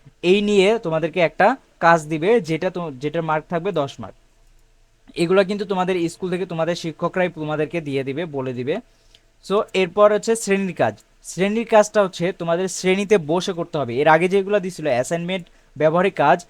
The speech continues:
অথবা অনুসন্ধানমূলক কাজ, প্রকল্প, প্রতিবেদনে উপস্থাপন, এগুলো কিন্তু তোমাদের বাসায় করার কাজ, বাসা থেকে করে আনবা বা বাসায় করবা, এই ধরনের কাজ। But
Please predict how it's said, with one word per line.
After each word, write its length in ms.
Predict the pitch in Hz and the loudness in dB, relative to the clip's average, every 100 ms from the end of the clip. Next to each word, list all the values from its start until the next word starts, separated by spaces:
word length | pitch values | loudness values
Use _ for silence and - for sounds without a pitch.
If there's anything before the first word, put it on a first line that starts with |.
| _ _ | _ _
অথবা 260 | 151 175 185 | -4 0 0
অনুসন্ধানমূলক 720 | 175 180 185 180 185 185 185 | -2 -6 -4 -4 -2 -4 2
কাজ, 360 | 160 165 160 | 6 6 4
প্রকল্প, 420 | 156 170 170 165 160 | -4 -6 -6 -8 -6
প্রতিবেদনে 580 | 170 160 165 165 165 | -8 -6 -4 -4 -4
উপস্থাপন, 540 | 160 147 156 170 156 160 _ _ | -6 -8 -4 -4 -4 -6 _ _
এগুলো 280 | 170 180 220 | -4 2 2
কিন্তু 340 | 226 226 190 196 | 2 -2 -2 -4
তোমাদের 340 | 165 160 185 | -4 -4 -4
বাসায় 580 | 147 135 143 180 185 190 | 0 0 2 2 2 0
করার 320 | 175 160 147 | 2 2 2
কাজ, 260 | - 117 117 | 0 -4 -2
বাসা 280 | 139 156 | -4 -4
থেকে 260 | 170 180 208 | -8 -2 -2
করে 220 | 202 165 | 0 -2
আনবা 340 | 160 160 156 156 | -2 0 2 2
বা 180 | 147 | 0
বাসায় 380 | 135 147 151 165 | 0 0 0 -4
করবা, 400 | 160 151 151 151 _ _ _ 135 135 | -2 -4 0 -2 _ _ _ -20 -10
এই 160 | 160 175 | 0 2
ধরনের 300 | 185 185 160 | 2 0 -2
কাজ। 300 | 117 104 - _ _ _ _ _ | -2 -4 -8 _ _ _ _ _
But 100 | 151 | -2